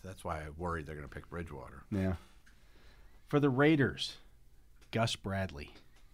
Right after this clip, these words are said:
Speaker 1: Good one. I mean, he's a traditional Seahawks cover three, and that's a dying, uh, people know how to attack it now.
Speaker 2: Yeah.
Speaker 1: You know, and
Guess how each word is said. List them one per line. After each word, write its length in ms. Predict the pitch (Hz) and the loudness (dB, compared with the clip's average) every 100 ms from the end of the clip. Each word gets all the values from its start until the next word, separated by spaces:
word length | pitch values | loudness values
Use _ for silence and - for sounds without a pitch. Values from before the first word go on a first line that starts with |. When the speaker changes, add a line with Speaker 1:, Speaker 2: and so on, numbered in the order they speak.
| - - - - - - | -20 -20 -20 -20 -20 -6
Speaker 1:
Good 160 | 98 | -4
one. 220 | 90 78 82 - - - - - - - - | -2 -6 -10 -18 -20 -20 -20 -20 -20 -20 -8
I 40 | 98 | -6
mean, 100 | 95 | 0
he's 200 | 127 117 | 0 0
a 60 | |
traditional 720 | 98 113 87 113 110 107 95 | -2 -4 -2 -2 -2 -2 -4
Seahawks 720 | 87 - 113 101 101 92 87 - | -4 -4 -2 2 2 2 -2 -2
cover 320 | 107 95 92 | 0 0 -2
three, 640 | 90 92 95 95 92 87 87 - - - - - - - - - - - - - - - | -4 -4 -2 -2 -4 -6 -8 -20 -20 -20 -20 -20 -20 -20 -20 -20 -20 -20 -20 -20 -12 -6
and 180 | 92 | -2
that's 280 | 92 98 - | 0 -2 -4
a 60 | 95 | -6
dying, 600 | 78 87 101 95 87 85 - - - 85 | -2 -2 0 -2 -2 -4 -10 -18 -14 -10
uh, 220 | 78 92 | -6 -6
people 220 | 87 113 107 | -2 0 2
know 180 | 104 | 2
how 100 | 107 | 4
to 80 | 104 | 2
attack 340 | 90 92 101 98 | 0 0 -2 -2
it 100 | 73 | -6
now. 260 | 78 73 - | -8 -10 -2
Speaker 2:
Yeah. 240 | 104 95 87 | 0 0 0
Speaker 1:
You 60 | 92 | -4
know, 220 | 90 90 | -4 -4
and 260 | 87 82 | -4 -6